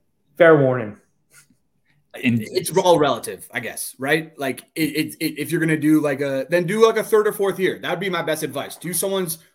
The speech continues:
Speaker 3: later years. Like, my brother's doing DeMar DeRozan optic, whatever year he's in.
Speaker 2: Don't expose the photon rainbow.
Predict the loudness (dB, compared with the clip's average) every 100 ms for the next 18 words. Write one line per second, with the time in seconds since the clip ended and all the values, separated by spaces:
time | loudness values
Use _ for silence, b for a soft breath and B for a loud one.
0 | b 0 0 0 0 0 -2 -8 -8 -6
1 | -4 -2 -4 -4 -6 -6 -6 -6 -6 -4
2 | -4 -4 -6 -12 -14 -18 _ _ -8 -8
3 | -6 -6 -6 -6 -14 -20 -14 -10 -8 -6
4 | -6 -8 -10 -10 -6 0 4 4 2 0
5 | 2 4 2 -2 0 0 0 -2 -4 -4
6 | -4 -4 -6 -6